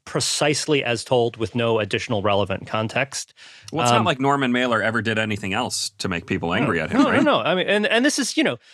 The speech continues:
Speaker 1: I mean, it, I think that's a sign of a, an advancing, uh, you know,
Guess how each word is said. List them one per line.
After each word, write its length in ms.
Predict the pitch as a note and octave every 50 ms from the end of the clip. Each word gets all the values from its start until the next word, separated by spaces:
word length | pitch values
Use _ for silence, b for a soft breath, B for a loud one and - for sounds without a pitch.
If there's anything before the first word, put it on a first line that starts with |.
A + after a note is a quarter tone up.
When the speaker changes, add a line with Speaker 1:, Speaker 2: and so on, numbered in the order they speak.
| B B
Speaker 1:
I 40 | B
mean, 220 | F#3 F#3+ F#3 F3+ F#3+ - -
it, 160 | - F#3+ F#3+ -
I 180 | - D#3 E3+ E3+
think 260 | - - F#3+ F3 -
that's 180 | - F3+ D#3+ -
a 140 | F3+ E3 C3+
sign 340 | - - - E3 D#3 D#3
of 100 | D#3+ D3
a, 280 | C#3 D#3 D3+ D3+ D3+ D3+
an 160 | - D3 D3 C#3+
advancing, 680 | C#3+ B2+ B2 C#3+ C#3+ C#3+ C#3+ - D3 C#3+ C#3+ D3 D3 C#3+
uh, 240 | C#3+ C#3+ C#3+ C#3+ C#3+
you 80 | E3+
know, 260 | F3+ C3 A2 A2+ A#2+